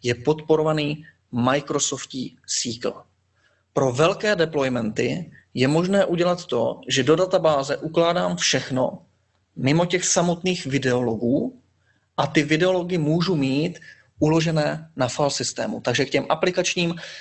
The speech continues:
a, serverům jsou připojené diskové oddíly, na které nahrávám ty videology a všechno ostatní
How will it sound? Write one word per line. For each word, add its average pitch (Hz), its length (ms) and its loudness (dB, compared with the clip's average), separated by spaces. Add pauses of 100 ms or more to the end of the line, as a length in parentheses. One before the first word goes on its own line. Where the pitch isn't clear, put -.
(120)
a, 131 120 0
serverům 160 520 0
jsou 143 220 -4
připojené 147 520 2
diskové 135 480 -2
oddíly, 156 580 -2
na 139 140 -2
které - 260 -2
nahrávám 131 500 0
ty 120 140 -10
videology 165 680 0 (280)
a - 60 -20
všechno - 480 0
ostatní 143 760 -2